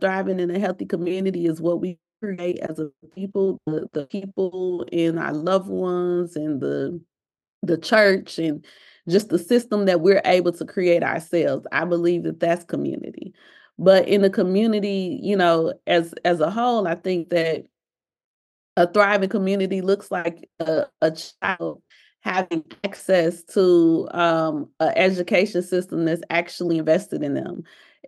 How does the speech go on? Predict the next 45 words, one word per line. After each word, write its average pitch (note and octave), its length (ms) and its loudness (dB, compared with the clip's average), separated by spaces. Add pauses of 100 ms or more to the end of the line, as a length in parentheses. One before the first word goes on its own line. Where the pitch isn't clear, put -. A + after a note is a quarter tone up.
(100)
Um, D#3+ 540 4 (100)
and, F#3+ 220 4 (120)
and F#3+ 260 4
I F3+ 120 0
know G3 220 4
that F#3 160 2
may F#3 180 0
seem F3+ 320 -4
simple, A3 420 -4
but E3 220 0
there F#3 180 4
are F#3+ 60 2
still F#3+ 340 2
many F#3 280 0
school A#3+ 360 -2
systems, F3+ 520 -4
including G#3+ 520 0
the A3+ 80 0
school A#3+ 380 -2
system C4 400 -2
that A3 160 0
my A3+ 160 0
children A#3 500 0
attend, A3 640 -2 (300)
where G3+ 180 4
the F3+ 140 0
children B3 560 0
are F3+ 140 -2
treated G#3+ 400 -2
more G3+ 300 2
like F3+ 340 0
they're F#3+ 240 0 (420)
in F3+ 220 -2
the, D#3+ 420 -6
or E3+ 220 4
in E3 160 4
the F3 140 6
juvenile F3+ 640 -2
system E3+ 520 -4
more F3 200 4
than F3 140 0
they're E3+ 160 0
treated E3 420 -4
as D#3 140 -8
students. - 840 -8